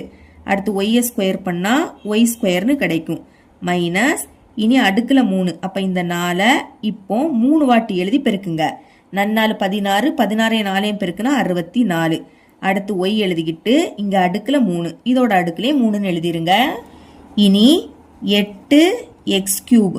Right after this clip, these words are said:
அது அப்படியே வந்துரும். மைனஸ், இப்போ இதை ரெண்டையும் பெருக்கலாமா? நம்பரை பெருக்குங்க. பன்னிரெண்டையும் நாலையும் பெருக்கலாம். நாலு ரெண்டு எட்டு, அடுத்து நாலு ஒண்ணு நாலு.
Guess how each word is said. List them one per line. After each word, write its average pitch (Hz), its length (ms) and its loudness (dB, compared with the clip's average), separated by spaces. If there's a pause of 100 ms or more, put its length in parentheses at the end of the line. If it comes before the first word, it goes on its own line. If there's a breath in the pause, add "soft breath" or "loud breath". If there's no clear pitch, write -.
அது 190 160 4
அப்படியே 208 300 2
வந்துரும். 190 520 2 (440 loud breath)
மைனஸ், 185 540 0 (160)
இப்போ 226 280 -2
இதை 214 180 4
ரெண்டையும் 220 300 0
பெருக்கலாமா? 220 480 2 (100)
நம்பரை 233 260 4
பெருக்குங்க. 233 400 2 (160)
பன்னிரெண்டையும் 247 540 2
நாலையும் 220 280 0
பெருக்கலாம். 170 400 -2 (420 soft breath)
நாலு 220 240 2
ரெண்டு 208 380 0 (140)
எட்டு, 180 420 0 (460 soft breath)
அடுத்து 226 300 -2
நாலு 220 480 0
ஒண்ணு 196 220 0
நாலு. 175 440 -2